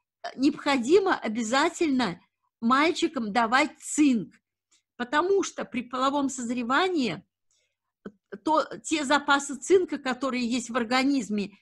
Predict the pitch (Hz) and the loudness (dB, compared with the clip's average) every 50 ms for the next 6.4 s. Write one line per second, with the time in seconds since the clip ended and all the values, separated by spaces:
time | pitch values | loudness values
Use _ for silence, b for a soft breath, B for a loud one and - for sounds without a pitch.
0 | b _ _ 220 214 302 359 302 - - - - 220 - - 269 262 233 202 247 | b _ _ -2 2 2 2 2 2 -4 -10 -10 -10 -4 -4 -2 -2 -2 0 0
1 | 262 302 - 254 262 247 311 247 - - 302 302 277 254 247 254 233 - - 269 | 0 0 0 -2 -2 -2 -2 -4 -4 -4 -4 -4 -4 -4 -4 -6 -6 -6 -6 -6
2 | 269 - - - 302 269 226 208 208 190 b b b b b - 196 190 277 247 | -8 -8 -6 -4 -2 -2 0 -2 -4 -6 b b b b b -12 -4 -4 -2 -2
3 | 226 294 285 277 285 277 269 247 226 220 - - - - 247 262 254 240 220 208 | 0 2 2 2 4 2 4 2 2 0 -2 -6 -8 -2 0 0 2 2 0 -2
4 | - - 240 277 285 285 269 262 277 339 403 427 415 370 311 240 247 208 151 B | -6 -4 -4 -2 0 2 2 2 4 4 6 6 4 4 2 2 2 2 2 B
5 | B B _ - 254 277 285 285 - 269 247 254 294 359 392 359 - - - 277 | B B _ -4 -2 0 0 0 -2 -4 -2 0 0 0 0 -2 -6 -8 -6 -4
6 | 247 240 202 226 277 302 302 - | -4 -2 0 0 0 -2 -2 -4